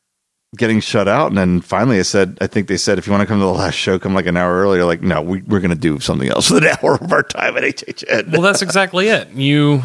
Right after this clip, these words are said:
Speaker 2: you have to, I mean, even though I had seen the houses multiple times by that point, it was still like,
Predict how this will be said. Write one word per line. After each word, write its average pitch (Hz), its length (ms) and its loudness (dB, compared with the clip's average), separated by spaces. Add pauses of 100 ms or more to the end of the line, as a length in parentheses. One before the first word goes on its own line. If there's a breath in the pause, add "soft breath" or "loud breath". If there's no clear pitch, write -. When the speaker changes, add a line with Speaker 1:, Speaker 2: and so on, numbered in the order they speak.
Speaker 2:
you 131 160 0
have 156 200 0
to, 143 240 2
I 143 100 0
mean, 156 200 0
even 180 520 4
though 143 360 4
I 131 200 0
had 131 200 -4
seen 143 240 0
the 131 80 2
houses 127 340 -2
multiple 127 380 -6
times 127 360 -2
by 147 120 0
that 143 180 2
point, 170 280 2
it - 320 -14
was 131 100 0
still 170 180 2
like, 131 220 0